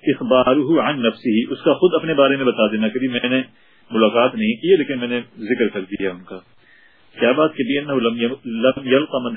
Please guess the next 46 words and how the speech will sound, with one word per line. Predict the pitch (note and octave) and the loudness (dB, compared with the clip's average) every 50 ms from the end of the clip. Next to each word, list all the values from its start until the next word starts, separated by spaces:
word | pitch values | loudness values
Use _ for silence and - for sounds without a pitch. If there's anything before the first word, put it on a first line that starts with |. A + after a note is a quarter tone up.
| - - | -4 -6
حَدَّثَ | D#3+ D3+ C3+ B2 - A#2 | -4 -4 -4 -4 -2 -2
عَنْهُ، | G#2+ A2 A2+ A2+ B2 D#3 F#3 - _ _ _ _ _ - | -2 -2 -2 -2 -4 -4 -4 -6 _ _ _ _ _ -6
کہ | - B2+ | -4 0
وہ | A#2+ D3 D#3 | 2 2 0
نہیں | C#3 B2 B2 A#2+ A#2 D#3+ G3 | 0 0 -4 -4 -4 -4 -4
مل | F#3 E3+ D3+ C3 | -2 -2 -4 -4
پایا | - - A2+ A2+ - A#2 A#2 A2+ A2 G#2 | -2 0 0 0 2 0 0 0 0 0
ہے | B2 C#3 - - | -2 -2 -2 -2
اس | D#3 D3+ - - | -4 -6 -6 -2
سے | - E3 F3 | 0 0 0
جس | C3+ - C#3+ C3+ - | 0 0 -4 -2 2
سے | - F#3+ | 4 4
وہ | F#3+ F#3+ G3 E3+ | 6 8 6 6
روایت | D#3 D3 C3 C3 B2 B2 A2+ - | 6 4 4 4 4 4 2 2
بیان | A2+ A2+ A2+ A2+ G#2+ | 0 0 0 0 -2
کر | - A2+ A2 G#2 | -4 -4 -4 -2
رہا | G#2+ G2 G2+ G#2 G2+ | -4 -2 -2 -2 -2
ہے، | G2 G#2+ A#2+ C3+ - _ _ _ _ _ _ - | 0 -2 -2 -2 -6 _ _ _ _ _ _ -2
اور | - B2 A#2+ B2 | 2 2 4 4
لَمْ | D3 D#3+ F3 | 4 4 4
يَسْمَعْ | F#3 E3+ - - D3+ C3 B2 | 2 2 2 0 -4 -4 -4
مِنْهُ | B2+ B2+ A2+ G#2+ | -4 -4 -4 -4
شَيْئًا، | G#2 - G#2+ G#2+ B2+ B2+ C3+ D#3 - _ _ _ _ - | -4 -2 -2 -2 -2 -2 -4 -4 -6 _ _ _ _ 0
یا | A2+ C3 C#3+ - | 2 2 2 2
اس | - D3+ - - - | -2 -8 -10 -12 -10
نے | E3 F3 F3+ | -8 -8 -8
براہ | C#3 G#2+ B2 A2+ A#2+ A#2+ B2 A#2 | -4 0 0 0 2 0 0 0
راست | A#2+ B2 A2 A2 A#2+ C#3+ F3 F#3+ - - - | 0 0 0 2 2 2 2 0 -2 -4 -10
اس | - C#3 - - | -10 -10 -4 -2
سے | F#3 | -2
کچھ | E3 - C#3+ C3 - C3+ | -2 -2 -4 -10 -8 -6
نہیں | A#2 A2+ G#2+ | -4 -4 -4
سنا | A#2 G#2+ G2 | -6 -8 -10
ہوگا۔ | F#2+ F#2 F2+ F2+ F#2 - _ _ _ _ _ _ _ - | -10 -10 -12 -14 -18 -20 _ _ _ _ _ _ _ -8
وہ | - G#2+ | -6 -6
خود | - - D3+ D3 | -4 -4 -4 -2
بیان | B2 A#2+ A2+ A2 - A2 | -2 0 0 0 0 -2
کر | G2+ - A2 G2+ | -4 -6 -6 -6
دے | G#2 C#3 D#3 | -4 -6 -4
کہ | D#3 - B2+ G#2 | -4 -4 -4 -4
روایت | G#2+ G2+ G#2 A2 - D#3+ F3 F#3 | -4 -2 0 2 2 2 2 0
میں | F3 D3+ | -2 -2
لے | A#2 G#3+ - | 0 0 0
رہا | A#2+ D3 | 0 0
ہوں | G3 G3 | -2 -2
لیکن | E3 D#3 - G3+ G#3 | -2 -2 0 -2 -4